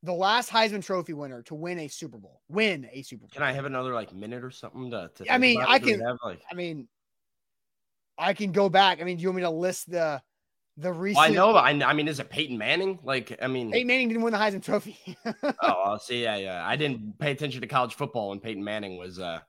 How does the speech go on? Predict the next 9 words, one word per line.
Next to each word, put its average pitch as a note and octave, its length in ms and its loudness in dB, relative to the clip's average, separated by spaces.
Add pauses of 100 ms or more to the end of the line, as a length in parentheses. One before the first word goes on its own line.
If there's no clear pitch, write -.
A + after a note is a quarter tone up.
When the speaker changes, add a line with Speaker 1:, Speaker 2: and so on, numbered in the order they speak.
(160)
Speaker 2:
<laughs> - 220 -16
I C3 520 -4
didn't C#3+ 200 -4
ex-, B2 180 -4
I A2 140 -4
wasn't C3+ 280 -4
exactly C3 460 -2
around A#2 400 0
to G2 240 -6